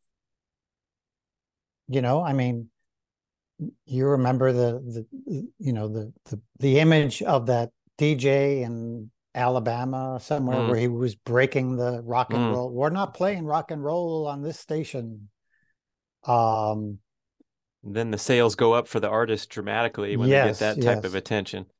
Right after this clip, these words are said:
Speaker 1: Yes, but it's a, it's a liberty thing, you know? Music is a liberty. I want my liberty. Give me liberty or give me death. Give me liberty and in the form of music.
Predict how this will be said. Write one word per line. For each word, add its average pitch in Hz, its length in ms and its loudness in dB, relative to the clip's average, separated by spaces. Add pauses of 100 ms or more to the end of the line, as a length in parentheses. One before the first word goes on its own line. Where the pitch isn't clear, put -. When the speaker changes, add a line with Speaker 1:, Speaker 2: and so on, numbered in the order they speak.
(100)
Speaker 1:
Yes, 113 520 -4
but 170 120 8
it's 180 160 4
a, 190 160 4
it's 196 180 2
a 208 60 6
liberty 190 560 6
thing, 104 420 -6
you 127 120 -2
know? 165 440 -2 (280)
Music 185 480 0
is 147 180 0
a 147 80 0
liberty. 135 720 0
I 143 160 0
want 180 200 0
my 147 140 0
liberty. 127 500 -2
Give 147 200 0
me 196 160 4
liberty 151 720 -2 (200)
or 135 200 -4
give 135 160 0
me 143 120 -2
death. 147 460 -4
Give 131 160 -4
me 180 140 0
liberty 127 600 -2 (1400)
and 135 240 -2
in 135 160 2
the 123 100 2
form 135 300 2
of 123 100 2
music. 127 420 -2